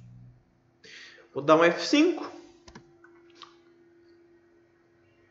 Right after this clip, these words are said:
Pessoal, então eu não faço nenhum tipo de recomendação aqui, aconselhamento e investimento, eu só tô compartilhando o meu projeto, né? Então não faça, não replique esse projeto sem orientação profissional, não coloque dinheiro na renda variável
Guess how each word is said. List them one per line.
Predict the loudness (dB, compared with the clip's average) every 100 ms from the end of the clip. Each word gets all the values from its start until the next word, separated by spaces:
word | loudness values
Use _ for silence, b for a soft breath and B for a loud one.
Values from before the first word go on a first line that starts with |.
| _ _ _ _ _ _ _ _ _ _ _ -12
Pessoal, | -6 -4
então | 0
eu | 2
não | 2
faço | 4 2 0
nenhum | 0
tipo | 2 0 4
de |
recomendação | 2 2 0 2 2 2 6 8 8
aqui, | 4 0 2
aconselhamento | 2 2 0 0 2 2
e | 0
investimento, | 0 0 -2 0
eu | -2
só | -2
tô | 0 2
compartilhando | 2 2 0 0 0 2
o |
meu | 2 2
projeto, | 2 2 2 0 -4 -12 -16 -10
né? | -10 -10 B B B B -6
Então | 6 8
não | 8 6
faça, | 2 6 8 6 4 4 6
não | 4 4
replique | 2 -2 -2 0 0
esse | -4
projeto | 2 2 4 2
sem | 4
orientação | 4 4 0 0
profissional, | -2 -4 -2 2 4
não | 6 4
coloque | 6 6 8 6 2
dinheiro | -4 2 4 6
na | 4
renda | 4 2 4
variável | 6 6 6 4 2